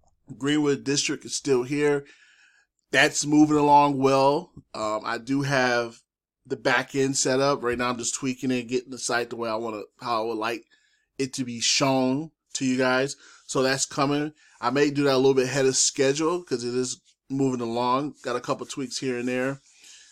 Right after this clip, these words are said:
Uh, what's my other, um, open, um, open box dot bargains is coming. That won't happen till next year. I, I don't have time to do it right now.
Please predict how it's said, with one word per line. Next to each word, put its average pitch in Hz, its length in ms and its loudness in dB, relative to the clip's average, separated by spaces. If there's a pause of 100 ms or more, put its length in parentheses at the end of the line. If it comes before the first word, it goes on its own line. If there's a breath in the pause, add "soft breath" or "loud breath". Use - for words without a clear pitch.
(220 loud breath)
Uh, 123 360 2
what's 139 200 2
my 131 140 0
other, 117 340 0
um, 107 540 -6 (340)
open, 139 440 4
um, 113 500 -4 (640)
open 131 260 0
box 123 340 2
dot 117 400 0
bargains 131 540 0
is 123 260 -2
coming. 135 480 -4 (300 soft breath)
That 131 220 0
won't 131 360 -2
happen 120 280 -4
till 117 140 -10
next 101 300 -6
year. 98 140 -6
I, 104 180 -4
I 110 40 -4
don't 110 100 -4
have 101 160 -10
time 98 200 -10
to 95 40 -10
do 104 120 -6
it 98 100 -8
right 101 80 -8
now. 104 280 -12